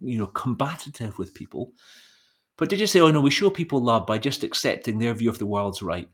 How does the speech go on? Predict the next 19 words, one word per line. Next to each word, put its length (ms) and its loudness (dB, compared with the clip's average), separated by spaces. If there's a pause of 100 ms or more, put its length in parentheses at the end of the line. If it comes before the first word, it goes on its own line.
No, 180 0
no, 120 0
no, 160 0
that 260 0
is, 160 -2
that 180 -4
is 140 -8
not 400 -4
love. 340 -8 (840)
Love 220 2
is 80 -2
declaring 440 0
the 80 0
truth 300 -4
of 140 -10
what 240 -6
God 320 -2
has 140 -4
said 460 -8